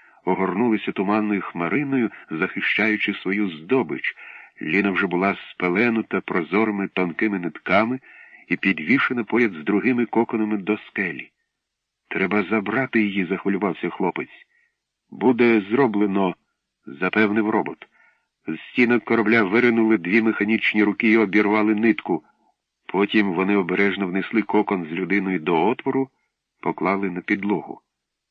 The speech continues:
«Тепер дій сам», повідомив голос. Славко метнувся до вихідного люка, схилився над непорушною постаттю,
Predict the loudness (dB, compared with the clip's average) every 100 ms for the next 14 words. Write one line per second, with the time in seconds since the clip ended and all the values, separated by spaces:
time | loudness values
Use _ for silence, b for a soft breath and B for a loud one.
0 | _ _ _ -4 -2 0 2 2 -2 2
1 | 4 2 -2 -2 -2 -2 -6 _ _ _
2 | -4 -2 0 -2 -2 -2 -2 -2 -8 -20
3 | _ _ _ _ _ _ _ _ -4 -2
4 | 0 0 0 0 -2 0 0 0 0 0
5 | -2 -2 -2 -2 -6 -12 -16 _ _ _
6 | _ _ _ _ _ -6 0 2 2 0
7 | -2 -2 -2 -2 0 0 -2 -2 -2 0
8 | -2 -2 -4 -4 -2 -4